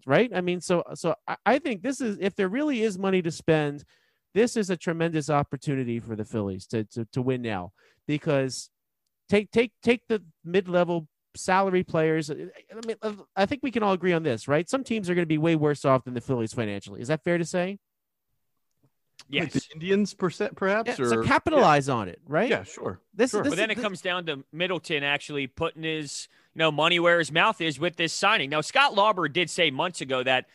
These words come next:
Speaker 3: when he was talking about potential hires, if Dombrowski gets the job, he, he is gonna have autonomy, and he is gonna be the one making the decision. So, Moshe, you mentioned maybe getting a G M in there. I think you will get a G M, but it, it's gonna be like a Daryl Morey, Elton Brand collaboration of,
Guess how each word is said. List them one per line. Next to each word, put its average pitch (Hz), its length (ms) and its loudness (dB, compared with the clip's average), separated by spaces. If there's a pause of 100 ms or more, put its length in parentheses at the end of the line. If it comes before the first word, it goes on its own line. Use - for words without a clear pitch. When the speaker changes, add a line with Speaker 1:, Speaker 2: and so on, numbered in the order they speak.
(160)
Speaker 3:
when 170 320 -2
he 156 120 -2
was 175 160 -4
talking 185 300 2
about 151 240 0
potential 165 520 0
hires, 123 440 0 (220)
if 214 220 4
Dombrowski 180 580 2
gets 170 240 0
the 156 100 -4
job, 147 300 2
he, 190 140 0
he 196 220 4
is 180 140 0
gonna 139 200 0
have 127 200 2
autonomy, 117 600 -2
and 139 100 -2
he 202 160 2
is 185 160 2
gonna 165 180 0
be 151 100 2
the 143 100 -2
one 139 160 0
making 135 260 -2
the 131 60 -8
decision. 123 440 -6
So, 139 120 -4
Moshe, 156 280 0
you 190 80 -6
mentioned 170 420 2 (260)
maybe 180 240 4
getting 165 260 2
a 147 60 2
G 156 280 2
M 180 140 0
in 151 80 -2
there. 135 280 0 (220)
I 208 100 4
think 220 200 -2
you 220 80 0
will 208 220 4
get 185 160 4
a 165 60 0
G 160 280 2
M, 160 220 2
but 147 140 2
it, 160 120 2
it's 170 180 -2
gonna 196 200 0
be 180 100 2
like 170 160 4
a 156 80 0
Daryl 160 380 2
Morey, 156 400 2
Elton 147 320 0
Brand 147 380 2
collaboration 135 800 2
of, 123 260 2